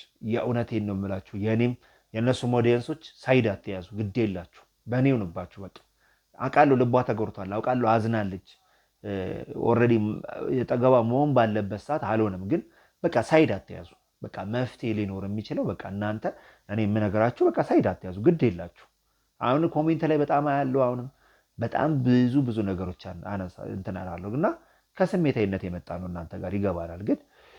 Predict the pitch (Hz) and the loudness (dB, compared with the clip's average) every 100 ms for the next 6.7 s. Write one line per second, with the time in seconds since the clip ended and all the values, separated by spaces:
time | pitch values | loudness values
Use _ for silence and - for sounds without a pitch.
0 | - - _ _ - - 392 - - - | -20 -20 _ _ 2 8 8 10 8 8
1 | - _ _ _ - 135 131 107 110 98 | 4 _ _ _ -8 -2 0 0 -2 -2
2 | 110 127 101 104 101 101 104 85 80 - | -2 -2 -4 -4 -2 -2 -2 -4 -12 -18
3 | _ _ - 104 98 90 87 85 82 _ | _ _ -12 -6 -6 -6 -8 -12 -14 _
4 | _ _ _ _ _ _ - - _ _ | _ _ _ _ _ _ -20 -20 _ _
5 | - 101 98 95 92 87 90 87 - _ | -16 -10 -8 -8 -10 -12 -12 -16 -20 _
6 | _ _ - 127 104 98 87 | _ _ -2 0 0 -2 -6